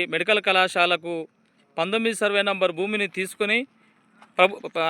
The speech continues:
రైతులకు ఏదైతే ఇచ్చినటువంటి హామీలు నెరవేర్చకుండా ఈరోజు దౌర్జన్యంగా, మోసపూరితంగా ఈ విధంగా నేషనల్ హైవే పక్కన ఉన్నటువంటి భూమిని ఈ విధంగా రైతులకు సరైనటువంటి న్యాయం చేయకుండా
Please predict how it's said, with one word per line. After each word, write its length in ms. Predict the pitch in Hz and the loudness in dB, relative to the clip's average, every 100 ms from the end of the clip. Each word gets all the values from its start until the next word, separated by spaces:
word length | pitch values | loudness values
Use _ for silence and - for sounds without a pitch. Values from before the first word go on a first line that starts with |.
| 156 | 4
రైతులకు 380 | 180 226 247 226 | 2 4 4 6
ఏదైతే 320 | 220 220 220 214 | 6 4 4 0
ఇచ్చినటువంటి 520 | 175 226 220 214 208 | 0 -4 -2 -2 2
హామీలు 440 | 185 180 214 226 208 | 4 4 4 2 2
నెరవేర్చకుండా 760 | 180 196 214 196 208 202 190 190 - - _ _ _ _ _ - | 2 2 2 -2 -8 0 2 2 -2 -20 _ _ _ _ _ 0
ఈరోజు 340 | 190 214 214 | 2 4 2
దౌర్జన్యంగా, 760 | 175 180 214 233 220 214 208 208 208 | 2 2 4 0 2 -2 2 2 2
మోసపూరితంగా 840 | 185 214 202 202 196 196 185 190 185 _ _ _ 180 | -4 -8 -10 -12 -8 -6 -2 -4 -4 _ _ _ -8
ఈ 100 | 185 | -4
విధంగా 400 | 202 226 220 214 - _ _ _ _ - - - 156 | -2 0 0 -2 -4 _ _ _ _ -20 -20 -16 -12
నేషనల్ 380 | 160 214 240 254 | -2 -2 0 0
హైవే 160 | 240 233 | 0 0
పక్కన 280 | 226 226 226 | -4 -6 -8
ఉన్నటువంటి 460 | 220 208 214 208 202 | -8 -6 -6 -4 -6
భూమిని 460 | 160 220 247 233 202 - - - - | -4 -4 -2 -4 -4 -8 -20 -20 -8
ఈ 80 | 180 | -4
విధంగా 300 | 208 240 233 | 0 0 2
రైతులకు 540 | 190 214 247 240 233 240 240 220 - | 2 2 0 -4 -2 -2 -2 -4 -14
సరైనటువంటి 640 | - 190 233 226 226 220 220 | -4 -2 0 -2 -4 -4 -2
న్యాయం 340 | 190 202 226 | 0 0 0
చేయకుండా 560 | 202 202 220 220 214 | -2 -2 -2 -4 -4